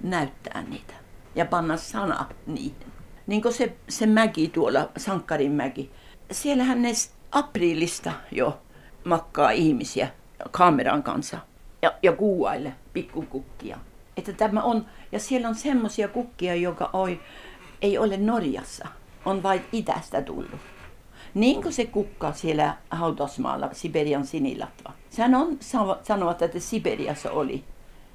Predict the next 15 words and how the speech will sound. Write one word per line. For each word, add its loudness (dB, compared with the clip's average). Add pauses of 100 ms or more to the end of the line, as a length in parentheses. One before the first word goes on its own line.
sammaa 0 (180)
ja -6 (160)
jo, -4
on 0
joitakin 0
huippuvuodisia. -4 (440)
Mutta 4
nyt 4
ne 4
on 4
tutkineet 0
sitä, 2
että 2
juuret 4
on 0